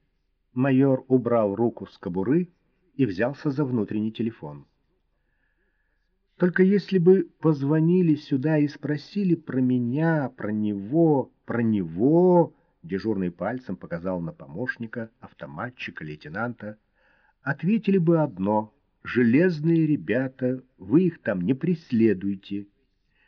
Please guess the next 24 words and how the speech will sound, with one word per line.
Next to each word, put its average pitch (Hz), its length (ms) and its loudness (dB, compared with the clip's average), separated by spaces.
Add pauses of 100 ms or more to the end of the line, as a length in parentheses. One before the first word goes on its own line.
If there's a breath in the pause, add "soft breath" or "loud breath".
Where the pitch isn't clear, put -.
Даже 170 460 0
не 175 160 2
спрашивали 147 840 0
бы, 143 300 2 (160 soft breath)
за 107 180 -4
что 135 380 0
задержали. 117 880 -2 (800)
Это 160 460 0 (440)
ментовский 151 800 -2
закон 127 580 -2 (300)
своих 107 520 -2
выручать. 101 600 -6 (460)
А - 100 -6
ты, - 440 4 (420)
выходит, 151 520 -4
не 139 140 -2
свой. 80 640 -10 (1400)
Потому 170 320 2
что - 240 0
твой 160 580 4
товарищ 131 760 -2
из 127 220 -4
Тиходонска 143 800 -4
сказал: 131 720 0